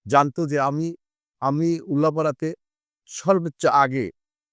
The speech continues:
তালিকাভুক্ত হব এবং আমার সাক্ষাৎকার হবে, আমার, আমি সিলেক্টেড হবে, মনোনয়ন পাবো, এই বিশ্বাস ছিল উল্লাপাড়া সংলগ্নবাসী।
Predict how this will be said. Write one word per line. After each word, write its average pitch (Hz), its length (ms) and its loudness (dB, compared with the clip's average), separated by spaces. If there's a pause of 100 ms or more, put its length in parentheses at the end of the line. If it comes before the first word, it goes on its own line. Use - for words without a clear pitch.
(120)
তালিকাভুক্ত 143 600 0
হব 143 260 -2
এবং 143 280 -2
আমার 135 280 -2
সাক্ষাৎকার 139 580 -4
হবে, 147 280 -2
আমার, 131 280 -2 (640)
আমি 127 340 0 (220)
সিলেক্টেড 165 560 -2
হবে, 82 240 -8 (1000)
মনোনয়ন 170 480 4
পাবো, 107 240 -4
এই 127 120 -2
বিশ্বাস 139 600 -4
ছিল 139 140 -2
উল্লাপাড়া 135 440 -4
সংলগ্নবাসী। 101 680 -8